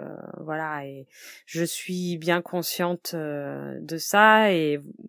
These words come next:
voilà, mais c-, voilà, c'est, en tout cas, merci d'avoir, euh, participé à tout ça, et, euh, en fait, euh, voilà, aussi, nous, on essaye, ce qu'on disait avec Benjamin, c'est, on essaye de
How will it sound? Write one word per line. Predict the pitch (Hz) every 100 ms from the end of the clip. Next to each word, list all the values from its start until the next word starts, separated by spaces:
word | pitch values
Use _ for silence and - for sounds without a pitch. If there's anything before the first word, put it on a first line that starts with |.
| -
voilà, | 165 139
mais | 165 175
c-, | - - - _ - - - - - - _ -
voilà, | 349 311 - 214 -
c'est, | - 269 269 269
en | 262
tout | 254
cas, | 262 285
merci | 269 233 262
d'avoir, | 240 214 233 214 214
euh, | 208
participé | 214 202 - 196 - 196 190
à | 190
tout | 180 170
ça, | - 220 233 240 233
et, | 202 190 185 175
euh, | 175 170 170
en | 190
fait, | 185 254 262 214
euh, |
voilà, | 185 175 135 -
aussi, | 180 - 226 240
nous, | 233 233
on | 240 208 190
essaye, | 180 180 202
ce | 202
qu'on | - 175
disait | 160 170
avec | 180 170 165
Benjamin, | 165 160 147 156 196
c'est, | - 175 165
on | 156
essaye | 151 - 170
de | 170 160